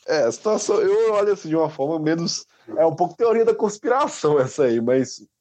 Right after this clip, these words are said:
ah, eu olho assim pelo fato como foi divulgado, já, já é uma coisa meio estranha. E olha só, gente, eu, eu acredito que o podcast aqui seja um espaço pra gente fazer um debate amplo, sem indicar uma vertente, mas é muito complicado defender uma situação dessa, onde que o,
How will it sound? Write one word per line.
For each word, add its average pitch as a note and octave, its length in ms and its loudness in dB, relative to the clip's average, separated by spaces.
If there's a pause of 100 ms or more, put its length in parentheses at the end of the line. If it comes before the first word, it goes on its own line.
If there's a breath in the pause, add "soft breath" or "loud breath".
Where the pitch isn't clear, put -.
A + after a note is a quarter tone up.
(260)
ah, A2+ 400 0
eu G3+ 180 2
olho G3+ 260 2
assim F3+ 160 -6
pelo C3+ 320 0
fato A#2+ 500 -2
como A2+ 240 -6
foi G#2+ 220 -4
divulgado, G2 680 -2 (160)
já, C#3 420 0
já B2 140 0
é B2+ 60 4
uma C#3 180 2
coisa C#3 260 -2
meio C3+ 220 0
estranha. A#2+ 680 -2 (800 soft breath)
E G#4 40 0
olha F#4 160 2
só, C#3+ 240 0
gente, A2+ 260 -2
eu, - 220 0 (240)
eu C#3 100 2
acredito D3+ 400 0
que - 80 -6
o A#2 40 -2
podcast G#2 460 0
aqui - 120 -18
seja C3 240 -2
um - 20 4
espaço A#2 360 0
pra B2 120 2
gente B2 160 -2
fazer A2 540 2
um B2 100 0
debate G2+ 480 2
amplo, G#2+ 380 -2
sem G#2+ 640 -2 (160)
indicar G2+ 340 0
uma G#2+ 160 2
vertente, A#2+ 680 0
mas A#2 200 2
é D3+ 40 2
muito E3 240 0
complicado C3 720 0
defender G2+ 520 0
uma F#2+ 160 0
situação F2 500 -6
dessa, A#2+ 400 -2
onde A2+ 220 -2
que - 100 -6
o, D#3 80 0